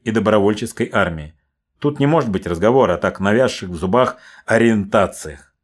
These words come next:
Снаряжение и вооружение русское,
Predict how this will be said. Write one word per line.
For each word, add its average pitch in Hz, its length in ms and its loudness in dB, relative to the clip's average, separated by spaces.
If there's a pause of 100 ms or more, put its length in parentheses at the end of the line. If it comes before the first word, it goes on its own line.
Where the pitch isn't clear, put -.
Снаряжение 160 840 2
и - 80 -6
вооружение 135 680 2
русское, 123 540 -2